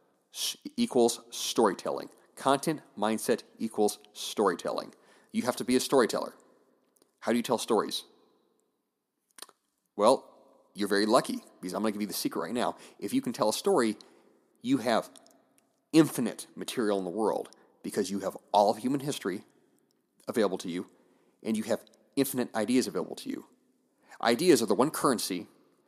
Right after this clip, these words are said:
ideas are the one currency that are infinite in value. They are infinite in quantity. There's no limitation on how many different things you can think of. Now, if you're not a storyteller, you're not somebody that considers yourself creative at all, where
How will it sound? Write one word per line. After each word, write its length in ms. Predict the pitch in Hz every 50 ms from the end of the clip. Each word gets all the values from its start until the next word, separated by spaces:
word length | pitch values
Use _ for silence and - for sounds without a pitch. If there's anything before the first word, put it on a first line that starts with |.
| _ -
ideas 360 | 107 107 113 135 143 139 113 113
are 80 | 110
the 100 | 104 107
one 220 | 98 101 123 160 160
currency 560 | - - 180 135 104 - - 98 92 90 - - _ _ _ -
that 80 | -
are 120 | 98 - -
infinite 320 | - 123 - - 120 - -
in 60 | 208
value. 320 | 180 - - - - - - - _ _ _ _ _ _ _ _ -
They 80 | 92
are 140 | 95 95 - -
infinite 320 | 127 127 - - 117 -
in 60 | - -
quantity. 420 | - - 78 - - - - - _ _ _ _ -
There's 200 | - 113 107 117
no 100 | 120 127
limitation 540 | 135 131 127 127 - - 127 - - 107 95
on 100 | 95 90
how 140 | - -
many 120 | 110 110 101
different 220 | 92 - - -
things 220 | - 113 104 95 98
you 60 | 92
can 120 | - 101
think 300 | - - - 110 - -
of. 220 | - - - - - _ _ _ _ _ _ _ _ _ _ _ _ _ _ _ _ _ _ _ _ _ _ _ - _ _ _ -
Now, 200 | 110 117 110 104
if 80 | 101 165
you're 120 | 190 170
not 200 | 127 135 143 110
a 20 |
storyteller, 560 | - - - 165 165 123 - - 85 85 87 92
you're 200 | 104 113 117 101
not 140 | 69 -
somebody 280 | - - 110 107 104 101
that 80 | 98 -
considers 340 | - 101 - - 110 104
yourself 360 | 101 98 - - 92 80 - - _ _ _
creative 560 | - - - 98 98 104 127 131 113 95 85
at 40 | 82
all, 260 | 80 - - - - -
where 200 | - - -